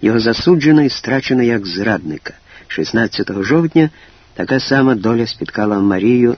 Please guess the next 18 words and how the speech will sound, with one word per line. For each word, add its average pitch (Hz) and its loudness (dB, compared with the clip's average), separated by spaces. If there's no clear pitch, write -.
Антуанету. 107 -4
Десятирічного 131 0
дофіна 120 0
Людовіка 104 -2
сімнадцятого 92 -6
віддали 123 4
в 110 -4
руки 139 2
названих 117 0
батьків 113 -2
плебейського 104 -2
роду, 113 -2
і 117 2
він 127 4
згодом 104 0
помер 104 -2
від 98 -2
сухот 107 -2